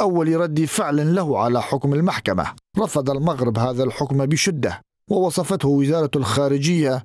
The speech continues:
بأنه انحياز سياسي صارخ، مؤكدة أن المغرب سيواصل الدفاع عن وحدته الترابية وسيطالب الاتحاد الأوروبي والدول الأعضاء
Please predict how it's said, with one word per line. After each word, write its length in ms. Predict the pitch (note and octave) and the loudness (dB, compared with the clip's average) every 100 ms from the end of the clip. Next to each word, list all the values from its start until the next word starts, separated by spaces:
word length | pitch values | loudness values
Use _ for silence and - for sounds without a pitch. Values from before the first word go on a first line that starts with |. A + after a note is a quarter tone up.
| - | -2
بأنه 440 | C3+ C#3+ D#3+ B2+ B2 | 0 2 2 2 0
انحياز 480 | - C#3 D3+ A#2+ | 0 0 2 0
سياسي 720 | A2+ - A2+ A2+ - C3+ B2+ | 0 0 0 2 0 0 0
صارخ، 540 | A#2+ - E3+ F#2 - - - - | 0 0 -2 -2 -4 -6 -6 0
مؤكدة 640 | F3 E3+ - G3+ D#3+ A2 | 0 0 0 0 0 0
أن 300 | G2 G2+ A2+ | -2 0 0
المغرب 480 | A2+ B2+ D#3 C3+ B2 | 2 0 0 0 -2
سيواصل 680 | - C3+ C#3+ F3 D#3 A#2 A2 | 0 0 2 0 0 0 0
الدفاع 560 | G#2+ A2+ C#3+ C#3 A2+ | 0 0 0 0 0
عن 120 | B2+ C3+ | 0 0
وحدته 500 | A#2 A#2+ C3+ B2+ B2 | 0 0 0 0 0
الترابية 760 | A#2 C#3+ C3 D3+ C#3+ A2 G#2 _ _ - | 0 0 2 2 2 0 -2 _ _ -2
وسيطالب 800 | F#3 - F3+ D#3+ - F#3 D3 A#2+ | 0 0 0 0 0 0 2 2
الاتحاد 580 | A#2 A#2 A2+ B2+ C#3 B2+ | 0 0 -2 0 0 0
الأوروبي 540 | A2 B2+ B2+ G3+ D3 | 2 0 0 0 2
والدول 460 | G2+ A2 C3+ C3 B2 | 2 2 2 2 2
الأعضاء 580 | A#2 A#2+ B2 F3+ - | 2 0 0 -2 -4